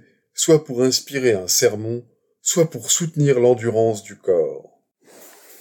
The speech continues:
Ressentons la divine énergie de l'esprit qui nous mène au renouvellement de la vie,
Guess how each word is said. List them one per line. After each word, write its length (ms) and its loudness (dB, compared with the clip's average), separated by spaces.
Ressentons 880 4
la 220 6
divine 380 2
énergie 420 4
de 100 -2
l'esprit 600 -2
qui 140 0
nous 80 6
mène 260 6
au 80 8
renouvellement 640 6
de 100 0
la 140 -2
vie, 280 -16